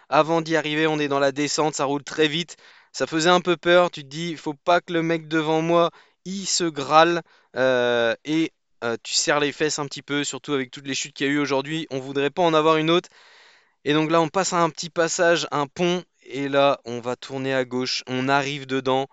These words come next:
Et moi, j'avais pas mis la plaque. Je savais pas, moi, l'innocent. <laughs> L'innocent que j'étais.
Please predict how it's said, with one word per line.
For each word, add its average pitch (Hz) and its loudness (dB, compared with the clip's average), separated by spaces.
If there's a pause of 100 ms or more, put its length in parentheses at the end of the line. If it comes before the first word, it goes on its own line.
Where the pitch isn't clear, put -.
(380)
Et 135 2
moi, 180 4
j'avais 156 2
pas 196 0
mis 202 0
la 185 0
plaque. 185 -2 (160)
Je 143 -6
savais 196 4
pas, 233 6
moi, 180 2
l'innocent. 165 -2 (220)
<laughs> - -8
L'innocent 180 2
que 175 -2
j'étais. 170 2